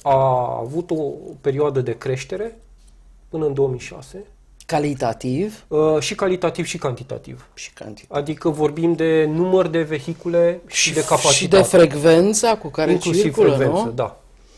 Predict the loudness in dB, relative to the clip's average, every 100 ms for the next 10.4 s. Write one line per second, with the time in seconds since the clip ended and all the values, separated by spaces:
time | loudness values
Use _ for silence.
0 | _ -18 -14 -14 -14 -14 -8 -6 -6 -10
1 | -20 -20 -20 -10 -4 -2 0 0 0 -2
2 | -4 -8 -12 -18 _ -16 -2 -2 0 2
3 | 2 0 0 2 4 2 0 0 0 0
4 | -2 -2 -2 -2 -4 -6 -4 -4 -2 2
5 | 4 4 2 -4 -8 _ -20 -20 _ _
6 | _ -16 -10 -8 -6 -8 -8 -14 -16 -16
7 | -18 -18 -20 -20 _ -20 -14 -12 -10 -8
8 | -8 -8 -12 -18 -20 -20 _ _ _ -6
9 | -4 -2 -2 0 2 0 -2 -4 -4 -4
10 | -8 -8 -10 -10